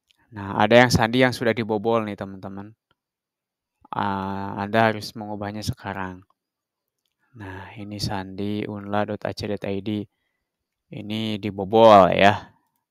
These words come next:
Kemudian tiga belas sandi digunakan ulang. Nah, ini mungkin sering menggunakan sandi yang lain gitu ya. Nah, ini bisa teman-teman, eh, ubah ya sandinya di sini. Jadi untuk membuka situs apa saja, teman-teman bisa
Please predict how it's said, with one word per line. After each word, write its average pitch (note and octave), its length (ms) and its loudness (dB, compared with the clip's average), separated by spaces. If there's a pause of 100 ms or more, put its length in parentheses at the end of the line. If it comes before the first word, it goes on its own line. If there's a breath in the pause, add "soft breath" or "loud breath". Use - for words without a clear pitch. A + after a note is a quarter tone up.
(560)
Kemudian A2 800 6 (640)
tiga A2+ 240 2
belas A2+ 160 4
sandi A#2 240 2
digunakan A2+ 480 0
ulang. G#2+ 480 4 (240)
Nah, G2 400 -10 (960)
ini A2+ 80 -12
mungkin A2+ 320 -10
sering A#2 400 -2
menggunakan A2 480 -6
sandi A2 400 -4
yang G#2 240 -6
lain A2 240 0
gitu G2+ 320 -10
ya. A#2 80 -14 (880)
Nah, G#2+ 80 -12
ini A#2 160 -4
bisa B2 160 -8
teman-teman, A2 560 -8
eh, G2+ 380 -2 (100)
ubah A#2 240 8
ya A2 160 0
sandinya G#2+ 400 -2
di G2 80 -12
sini. F#2+ 320 -14 (560)
Jadi C#3 160 0
untuk C#3+ 160 -4
membuka B2 400 2
situs - 240 -8
apa A#2 320 -2
saja, A2 320 2
teman-teman A2+ 720 -8
bisa A2 560 -2